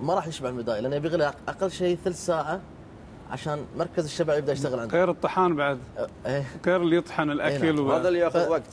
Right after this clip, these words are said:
Speaker 1: سبحان
Speaker 3: إنه
Speaker 1: الله،
Speaker 3: مرة
Speaker 1: العلم
Speaker 3: يسوي لها طحن.
Speaker 1: يعني سنة عن سنة كل ما نقول والله يمكن ما في شيء، لكن سبحان الله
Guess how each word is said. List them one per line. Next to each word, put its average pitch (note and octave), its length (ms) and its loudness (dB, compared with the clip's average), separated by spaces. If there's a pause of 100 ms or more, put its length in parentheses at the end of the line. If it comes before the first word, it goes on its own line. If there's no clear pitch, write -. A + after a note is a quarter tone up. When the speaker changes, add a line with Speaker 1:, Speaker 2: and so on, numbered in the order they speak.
Speaker 1:
سبحان - 260 -2
Speaker 3:
إنه G3+ 100 2
Speaker 1:
الله، F#3 120 4
Speaker 3:
مرة B2 80 4
Speaker 1:
العلم G#3 140 4
Speaker 3:
يسوي C#3 140 -2
لها A#2 80 2
طحن. A2+ 100 0
Speaker 1:
يعني C#3 120 0
سنة F3+ 200 2
عن D3 140 -4
سنة D#3+ 380 0
كل E3 40 -6
ما D#3 120 -2
نقول D#3 160 -2
والله C#3+ 240 0
يمكن C3 420 -4 (120)
ما D3+ 120 -4
في D3 80 -6
شيء، D3 220 -2
لكن C3 260 -4
سبحان D3+ 280 -6
الله B2+ 120 -2